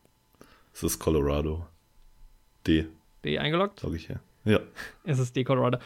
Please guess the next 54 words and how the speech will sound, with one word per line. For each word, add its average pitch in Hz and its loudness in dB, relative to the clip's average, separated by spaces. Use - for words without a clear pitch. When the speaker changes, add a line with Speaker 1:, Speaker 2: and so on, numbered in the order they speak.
Speaker 2:
Ich 143 4
wusste 214 10
nicht, 156 8
ob's, 156 4
wie 170 10
leicht 156 6
es - -8
ist. 135 -2
Manchmal, 151 2
manchmal 147 0
kriegt - -4
man 143 4
ja 139 4
<laughs> - -
sowas 143 6
nicht - -8
mit, 143 -4
aber 117 -4
ja. 120 -6
Speaker 1:
Ja, 80 6
ich 82 2
hatte 104 4
schon 90 2
Colorado 85 4
im 82 2
Kopf - 2
und 82 2
hab 78 0
mir 80 0
dann 80 2
gedacht, 78 -2
ja, 78 -2
wenn 80 0
du's 80 -2
sagst, 78 0
dann 78 0
ist - -8
es 80 -8
das - -6
hundertprozentig. 78 -4
Also 80 -2
Nevada 82 8
hätt's 85 0
halt - 2
auch - -2
sein 90 0
können, 82 0
ne? 85 -2
Ja, 73 -4
es 73 -6
ist 85 -2
halt 80 0
diese 73 -6
Wüstenlandschaft. 76 -2